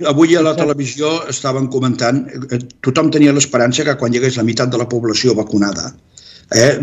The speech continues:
Speaker 1: s'agafaria el que deien la immunitat de rebaño. No, ara ja parlen que ha de ser un vuitanta-cinc per cent de po-,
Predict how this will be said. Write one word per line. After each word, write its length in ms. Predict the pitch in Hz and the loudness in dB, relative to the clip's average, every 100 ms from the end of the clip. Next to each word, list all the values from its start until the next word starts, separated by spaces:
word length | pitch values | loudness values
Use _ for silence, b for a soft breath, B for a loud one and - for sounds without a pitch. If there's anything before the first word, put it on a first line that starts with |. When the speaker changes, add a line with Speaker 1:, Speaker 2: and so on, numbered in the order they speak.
| 147 - | -2 0
Speaker 1:
s'agafaria 560 | - 135 127 127 127 | 0 0 2 4 4
el 100 | 139 | 4
que 120 | 139 127 | 2 2
deien 260 | 127 143 | 2 4
la 80 | 135 | 4
immunitat 480 | 127 131 127 131 143 | 4 4 4 2 2
de 100 | 165 | 2
rebaño. 600 | 127 120 120 101 92 - _ _ _ _ _ _ _ _ - | 0 0 0 -2 -8 -12 _ _ _ _ _ _ _ _ -10
No, 160 | 104 135 | -6 -2
ara 160 | 135 | 2
ja 140 | 156 147 | 2 2
parlen 280 | 147 151 160 | 0 0 -2
que 60 | 160 | -2
ha 40 | |
de 60 | 139 | -2
ser 140 | 151 | -4
un 60 | 151 | -2
vuitanta-cinc 540 | 143 139 131 127 165 | -2 -2 -2 -4 -6
per 100 | 151 | -6
cent 180 | - 165 | -6 -4
de 80 | 165 | -4
po-, 200 | 135 127 | -4 -6